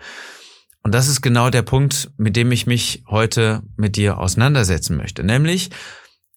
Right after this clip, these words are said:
wie viel Prozent deiner Kunden kommen regelmäßig? Jetzt ist genau das Ding, dass die meisten Bäcker ja sagen, „Oh, wir haben eine gute Stammkundschaft, ähm, es kommen achtzig Leute, achtzig Prozent der Kunden kommen regelmäßig zu uns und dann haben wir noch mal ein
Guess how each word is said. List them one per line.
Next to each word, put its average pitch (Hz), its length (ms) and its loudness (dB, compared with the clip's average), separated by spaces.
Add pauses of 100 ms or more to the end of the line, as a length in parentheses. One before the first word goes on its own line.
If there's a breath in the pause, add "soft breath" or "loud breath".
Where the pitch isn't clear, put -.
(180)
wie 170 220 0
viel 262 140 -2
Prozent 139 480 -2
deiner 73 260 0
Kunden 123 1000 -2
kommen 110 720 2 (420)
regelmäßig? - 720 -2 (520 loud breath)
Jetzt 110 180 -2
ist 160 140 -4
genau 107 280 2
das 113 280 -2
Ding, 131 380 0 (280 loud breath)
dass 107 180 0
die 104 120 0
meisten 123 680 2
Bäcker 110 300 0
ja 98 220 2
sagen, 107 640 0
„Oh, 85 460 -6
wir - 180 -2
haben 101 180 0
eine 107 120 2
gute 120 260 0
Stammkundschaft, 113 1040 0
ähm, 104 420 4
es 104 140 -2
kommen 104 220 0
achtzig 104 340 -2
Leute, 107 460 0
achtzig - 340 -2
Prozent 107 600 -2
der 101 80 0
Kunden 107 400 -2
kommen 101 400 2
regelmäßig 90 760 -2
zu - 140 -4
uns 127 440 0
und 92 120 -4
dann 82 160 -4
haben 98 140 2
wir 101 100 2
noch 95 140 2
mal 92 160 2
ein - 200 -6